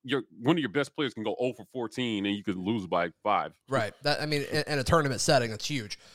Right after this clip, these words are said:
Speaker 1: Mm-hmm.
Speaker 2: The, the whole, um, you know, folks keep saying, like, "Well, Auburn's guards just need to catch fire." I'm like, "No, they don't. No, they don't. They just need to be average."
Speaker 1: Right.
Speaker 2: If they, if they play average ball consistently over the course of forty minutes,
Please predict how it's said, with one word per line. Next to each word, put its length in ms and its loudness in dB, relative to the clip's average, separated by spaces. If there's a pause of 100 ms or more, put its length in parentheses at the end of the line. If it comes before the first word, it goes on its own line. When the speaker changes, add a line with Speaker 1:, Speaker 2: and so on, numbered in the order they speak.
(260)
Speaker 1:
Mm-hmm. 140 -4
Speaker 2:
The, 340 6
the 140 6
whole, 460 8
um, 460 2 (680)
you 80 0
know, 100 6
folks 320 4
keep 100 -6
saying, 140 6
like, 180 4 (120)
"Well, 140 4
Auburn's 360 8
guards 260 6
just 120 -2
need 80 2
to 80 -2
catch 280 4
fire." 300 8
I'm 60 2
like, 120 -2
"No, 120 6
they 100 8
don't. 340 -6 (380)
No, 80 4
they 80 8
don't. 300 0
They 80 4
just 80 6
need 80 4
to 60 -4
be 120 6
average." 580 4 (460)
Speaker 1:
Right. 320 0
Speaker 2:
If 100 -8
they, 160 6
if 200 0
they 120 6
play 200 6
average 500 4
ball 640 6
consistently 840 2 (200)
over 140 2
the 100 0
course 280 2
of 100 0
forty 300 2
minutes, 420 2